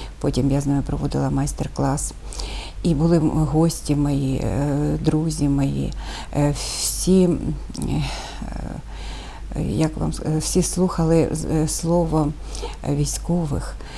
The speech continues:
І, е, е,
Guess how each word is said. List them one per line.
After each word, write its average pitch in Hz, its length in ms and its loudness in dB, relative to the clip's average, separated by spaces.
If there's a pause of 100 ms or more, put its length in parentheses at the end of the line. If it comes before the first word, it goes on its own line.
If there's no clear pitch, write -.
(360)
І, 160 400 4 (1400)
е, 151 140 -2 (1300)
е, 147 280 0